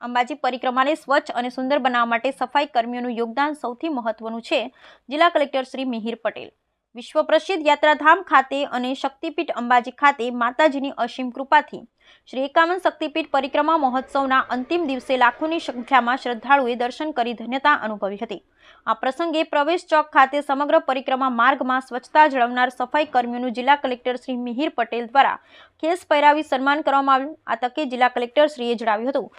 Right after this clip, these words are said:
કે અંબાજી પરિક્રમાને સ્વચ્છ અને સુંદર બનાવવા માટે સફાઈ કર્મીઓનું યોગદાન સૌથી મહત્વનું રહ્યું છે. અંબાજી ખાતે અંબાજી શક્તિપીઠ પરિક્રમા ખાતે સ્વચ્છતા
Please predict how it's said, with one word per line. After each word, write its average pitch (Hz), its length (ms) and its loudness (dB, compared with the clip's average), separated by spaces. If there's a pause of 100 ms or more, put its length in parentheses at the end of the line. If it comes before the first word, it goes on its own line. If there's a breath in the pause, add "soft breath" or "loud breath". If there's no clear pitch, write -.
(240 soft breath)
કે 277 100 2
અંબાજી 311 360 4
પરિક્રમાને 302 840 0
સ્વચ્છ 311 420 2
અને 262 200 -2
સુંદર 277 300 2
બનાવવા 247 280 2
માટે 247 200 0
સફાઈ 302 440 -2
કર્મીઓનું 247 460 -4
યોગદાન 285 400 0
સૌથી 240 320 -4
મહત્વનું 226 420 -4
રહ્યું 196 180 -6
છે. - 100 -10 (460 soft breath)
અંબાજી 320 400 2
ખાતે 330 300 2
અંબાજી 269 440 2
શક્તિપીઠ 302 520 -6
પરિક્રમા 277 480 0
ખાતે 262 300 2
સ્વચ્છતા 262 460 0